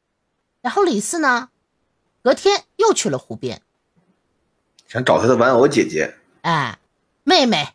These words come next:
Speaker 1: 人家才大一。
Speaker 2: 玩-，哦，想找他的玩偶妹妹。
Speaker 1: 嗯，玩偶妹妹。但小红呢，没有出现。这接下来的一周呢，也是一样。他每次，每天都过去，但是每天都没有见到小红。
Speaker 2: 嗯。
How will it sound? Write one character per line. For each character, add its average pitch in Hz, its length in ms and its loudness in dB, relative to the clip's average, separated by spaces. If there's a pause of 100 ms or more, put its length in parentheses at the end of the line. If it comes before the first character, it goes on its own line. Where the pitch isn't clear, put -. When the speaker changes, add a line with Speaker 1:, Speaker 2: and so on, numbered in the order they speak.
Speaker 1:
人 202 120 -4
家 285 100 2
才 262 180 0
大 220 200 2
一。 - 20 -2
Speaker 2:
玩-， 131 160 2 (640)
哦， 87 720 0 (420)
想 113 140 -2
找 110 120 2
他 - 60 0
的 110 80 2
玩 110 140 4
偶 131 160 0
妹 107 160 0
妹。 175 120 -2
Speaker 1:
嗯， 233 260 0
玩 190 200 4
偶 190 80 2
妹 185 180 0
妹。 143 220 -8 (300)
但 381 120 2
小 - 220 -4
红 170 160 -6
呢， 226 260 -4 (140)
没 - 80 -6
有 175 100 0
出 - 160 -8
现。 - 260 -8 (1160)
这 359 100 -2
接 453 220 2
下 440 160 2
来 - 140 2
的 302 80 -6
一 269 120 -6
周 339 240 -2
呢， 190 300 -4 (240)
也 139 100 -6
是 269 200 -4
一 269 60 -4
样。 320 200 -2 (1300)
他 381 80 0
每 233 240 2
次， - 220 -10
每 175 180 -2
天 - 220 0
都 494 100 4
过 185 200 0
去， - 120 -10
但 262 120 -4
是 294 80 -4
每 143 160 -4
天 330 160 -2
都 370 60 0
没 247 100 0
有 165 80 -2
见 175 120 -6
到 147 80 -4
小 135 200 -8
红。 - 240 -16 (760)
Speaker 2:
嗯。 117 400 0